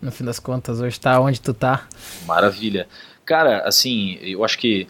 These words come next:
Speaker 2: bem falando especificamente de agilidade, metodologias ágeis, que eu acho pra gente ser bem,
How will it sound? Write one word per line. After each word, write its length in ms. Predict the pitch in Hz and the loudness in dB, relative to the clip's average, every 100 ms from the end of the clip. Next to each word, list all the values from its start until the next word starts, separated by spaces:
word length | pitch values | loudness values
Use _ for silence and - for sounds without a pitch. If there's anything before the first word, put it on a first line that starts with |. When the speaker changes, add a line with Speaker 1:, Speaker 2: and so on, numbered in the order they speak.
| - _ - | -12 _ -8
Speaker 2:
bem 140 | 113 | -4
falando 260 | - 110 113 | 2 4 4
especificamente 680 | 113 117 - - 110 104 107 | 0 2 2 2 0 0 -2
de 240 | 98 104 | 0 2
agilidade, 680 | 101 107 101 104 120 120 101 | 2 0 0 2 4 2 0
metodologias 720 | 104 107 104 101 95 101 92 | -6 -4 -4 -2 -2 -2 0
ágeis, 420 | 104 120 104 95 | 2 2 2 -2
que 80 | - | -2
eu 60 | 98 | -2
acho 180 | - - | -4 -6
pra 140 | 98 | -6
gente 140 | 98 | -2
ser 160 | - 101 | -2 -2
bem, 280 | 98 104 | -4 -6